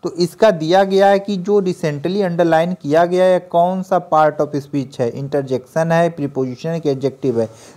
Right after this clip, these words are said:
recently एडवर्ब का काम यहाँ पे कर रहा है, एडवर्ब, ठीक, recently एडवर्ब है, ठीक है। आगे देखते हैं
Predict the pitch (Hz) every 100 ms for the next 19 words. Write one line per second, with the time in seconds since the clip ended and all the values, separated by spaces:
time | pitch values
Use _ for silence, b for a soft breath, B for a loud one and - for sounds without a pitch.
0 | 160 156 175 165 180 175 - - 139 127
1 | 147 151 143 143 135 135 131 127 120 117
2 | 117 113 120 110 113 110 117 113 117 117
3 | 98 - - 202 208 156 147 143 139 143
4 | 117 - b b b 131 135 143 143 120
5 | 123 104 - - _ _ _ - 175 165
6 | 139 156 156 147 156 147 151